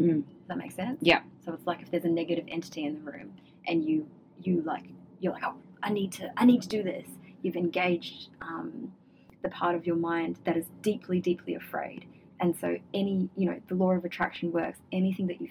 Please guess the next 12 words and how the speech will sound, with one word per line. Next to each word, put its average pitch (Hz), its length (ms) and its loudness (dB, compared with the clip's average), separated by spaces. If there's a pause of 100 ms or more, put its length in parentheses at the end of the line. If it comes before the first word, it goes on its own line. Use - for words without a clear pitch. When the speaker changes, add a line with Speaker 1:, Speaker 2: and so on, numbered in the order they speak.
(120)
Speaker 2:
fear 240 320 2
is 185 160 -6
what 165 240 -4
will 170 100 -2
manifest. - 640 -6 (300)
So 175 60 2
you 160 280 2
create 185 460 2
fear, 202 260 0 (360)
uh, 190 60 -4 (180)
and 175 160 4
then 165 340 2